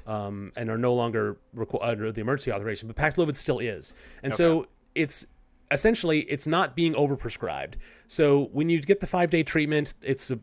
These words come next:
Speaker 1: it's pretty good. It works for most people, but
Speaker 2: Uh-huh.
Speaker 1: the theory anyway is that for some people who have that rebound, or in my case, uh, it didn't seem to fully, uh, uh, uh, knock it down for me.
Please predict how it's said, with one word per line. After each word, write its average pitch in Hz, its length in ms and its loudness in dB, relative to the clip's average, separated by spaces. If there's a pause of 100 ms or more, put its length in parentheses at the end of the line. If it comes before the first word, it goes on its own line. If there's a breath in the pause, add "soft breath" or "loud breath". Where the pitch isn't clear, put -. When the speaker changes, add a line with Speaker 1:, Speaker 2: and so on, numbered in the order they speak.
Speaker 1:
it's 123 200 -2
pretty 208 220 6
good. 175 180 8
It 151 40 6
works 151 180 4
for - 80 -8
most 135 220 0
people, 135 260 -2
but 123 240 0
Speaker 2:
Uh-huh. 135 140 -14
Speaker 1:
the 127 160 2
theory 151 560 4
anyway 95 500 -4 (300 soft breath)
is 110 180 -4
that 123 380 2 (280 soft breath)
for 147 120 0
some 170 180 2
people 156 300 0
who 131 140 4
have 143 240 4
that 120 180 4
rebound, 170 640 -2
or 135 200 4
in 131 120 2
my 151 180 2
case, 110 420 -2
uh, - 100 0
it 123 240 -4
didn't 143 200 0
seem 127 220 -2
to 117 80 -4
fully, 120 420 -4
uh, 113 120 -2 (180)
uh, 110 180 -6 (140)
uh, 110 240 -4
knock 120 240 -4
it - 80 -10
down 127 180 -6
for 131 140 -8
me. 107 220 -8